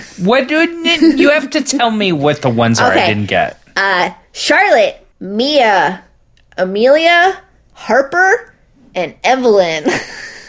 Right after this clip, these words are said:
Speaker 2: I don't know.
Speaker 1: Gosh.
Speaker 2: I just wrote 'em
Speaker 1: Okay.
Speaker 2: down.
Speaker 1: Okay.
Speaker 2: I don't, I don't think I've ever met anyone who had a kid named Evelyn.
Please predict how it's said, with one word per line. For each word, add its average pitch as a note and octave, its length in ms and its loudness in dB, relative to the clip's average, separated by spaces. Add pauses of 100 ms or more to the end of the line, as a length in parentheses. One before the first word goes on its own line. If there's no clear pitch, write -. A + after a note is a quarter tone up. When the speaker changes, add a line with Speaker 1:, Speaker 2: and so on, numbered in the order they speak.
(1700)
Speaker 2:
I - 200 -4
don't D#4+ 160 2
know. A#3+ 240 2
Speaker 1:
Gosh. D3 760 2
Speaker 2:
I G#3 100 0
just C4+ 220 -2
wrote A3+ 240 2
'em C#4 80 -2
Speaker 1:
Okay. B3 520 2
Speaker 2:
down. - 100 -20 (400)
Speaker 1:
Okay. A3 680 -2 (200)
Speaker 2:
I D4+ 200 2
don't, G#4+ 300 0
I A#3 80 2
don't D4+ 160 -2
think C4+ 120 0
I've C4+ 100 4
ever C4 140 4
met B3+ 160 0
anyone A3 360 2
who G#3+ 140 0
had F#3+ 260 0
a F3+ 40 -2
kid G3 200 -2
named F3 200 -4
Evelyn. D#3+ 460 -6